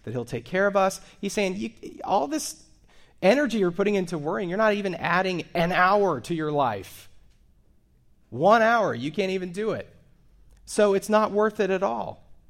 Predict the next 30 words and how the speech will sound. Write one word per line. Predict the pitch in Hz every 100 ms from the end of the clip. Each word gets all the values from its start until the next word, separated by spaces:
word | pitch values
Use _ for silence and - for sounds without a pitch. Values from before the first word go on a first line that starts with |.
| -
Just | - 190 -
stop." | - 214 170 - - - _ _ _ _ _ _ _ _ _ - _ _
Now, | 160
that's | 254 -
tough | - 220 220
advice | 160 139 147 139 - - -
to | 127
hear. | 120 147 110
I | - 170
know | 175
it | 160
is | 147
for | - 120
me. | 131 127
I'm | 127
a | 165
planner. | - 147 143 139 - - -
I | - 165
get | 175 165 -
hyper-focused | - 151 170 151 151 131 131 131 -
on | 127 127
things. | 131 127 120 123 - - -
I | 185 190
needed | 156 135 117
this | 123 -
reminder | 113 104 104 101 95
this | 98 95 -
week, | 85 90 - -
this | 107 -
encouragement. | 98 - 98 92 - 104